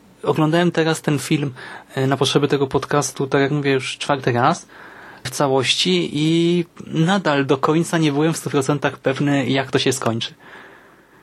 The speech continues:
Jeszcze mi się coś pomieszało z jakimś innym filmem, ale to już nieważne. Przez co, no, dosłownie w tej ostatniej scenie patrzyłem na jedną postać, na drugą, na trzecią i tak mówię, „Kurczę, to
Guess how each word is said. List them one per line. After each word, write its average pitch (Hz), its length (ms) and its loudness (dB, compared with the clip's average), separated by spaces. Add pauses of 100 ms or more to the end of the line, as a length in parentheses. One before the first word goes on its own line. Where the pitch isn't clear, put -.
(100)
Jeszcze 147 340 2
mi 156 100 0
się 156 260 2
coś 156 240 -2
pomieszało 147 720 2
z 135 80 -8
jakimś 139 280 0
innym 131 220 2
filmem, 123 360 0
ale 120 140 0
to 131 100 0
już 127 120 0
nieważne. 131 420 2 (680)
Przez - 340 0
co, 151 220 2 (460)
no, 156 160 2
dosłownie 170 420 0
w - 40 -8
tej 165 140 2
ostatniej 165 420 0
scenie 170 420 0
patrzyłem 156 480 0
na 139 80 4
jedną 170 240 2
postać, 165 360 -2
na 135 120 0
drugą, 151 400 2
na 156 100 2
trzecią 170 480 0
i 160 40 -6
tak 151 180 -2
mówię, 160 220 0
„Kurczę, 175 320 0
to - 220 -2